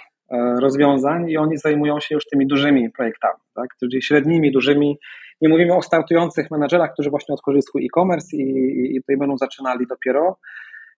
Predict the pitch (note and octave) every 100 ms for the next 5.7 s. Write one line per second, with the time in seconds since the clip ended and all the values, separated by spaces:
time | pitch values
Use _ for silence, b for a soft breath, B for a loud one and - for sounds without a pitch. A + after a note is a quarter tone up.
0 | D3+ D#3+ F3+ F3+ E3+ E3+ E3+ E3 E3+ -
1 | E3+ E3 E3 D3+ E3+ F3 E3+ - E3 -
2 | D#3+ D#3 D3+ D#3 D#3+ E3 E3 D#3+ E3 E3
3 | D3+ D#3 D3+ D3+ E3 D#3 D3 C#3 A#2+ -
4 | - - D#3 D3+ D#3 D3+ D#3+ D#3+ D#3+ D#3
5 | D3+ D3+ _ D3+ D3+ D#3 D#3